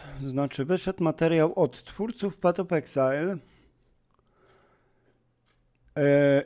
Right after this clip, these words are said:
ja tego jeszcze nie oglądałem. Nie mam pojęcia, co oni tam mają do przekazania, więc sobie to obejrzymy i ja, no, jestem ciekaw, czy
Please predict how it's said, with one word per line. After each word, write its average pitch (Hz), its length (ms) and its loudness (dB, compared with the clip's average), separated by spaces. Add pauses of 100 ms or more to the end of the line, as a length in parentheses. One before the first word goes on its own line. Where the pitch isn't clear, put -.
(120)
ja 180 260 10
tego 202 260 8
jeszcze 185 260 6
nie 180 120 6
oglądałem. 151 680 6 (680)
Nie 143 200 -2
mam 151 160 0
pojęcia, 143 560 0
co 151 220 -4
oni 143 220 -4
tam 139 180 -2
mają 143 320 -4
do 135 80 0
przekazania, 175 600 -4
więc 196 180 -8
sobie 196 220 -6
to 185 160 -2
obejrzymy 196 580 -2 (280)
i 190 380 -4 (1500)
ja, 143 120 -2
no, 156 160 0
jestem 165 300 -4
ciekaw, 127 420 2 (420)
czy 135 320 2